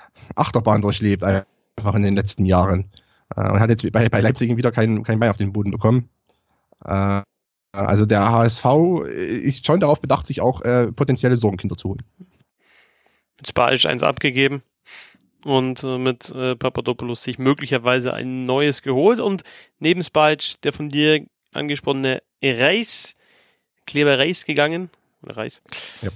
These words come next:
Speaker 2: Und, äh, dazu auch Alen Halilovic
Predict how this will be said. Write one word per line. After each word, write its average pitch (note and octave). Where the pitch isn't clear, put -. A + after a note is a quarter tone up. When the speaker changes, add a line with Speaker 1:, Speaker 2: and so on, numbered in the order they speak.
Speaker 2:
Und, C3
äh, C#3
dazu C#3
auch D#3
Alen D3+
Halilovic G#3+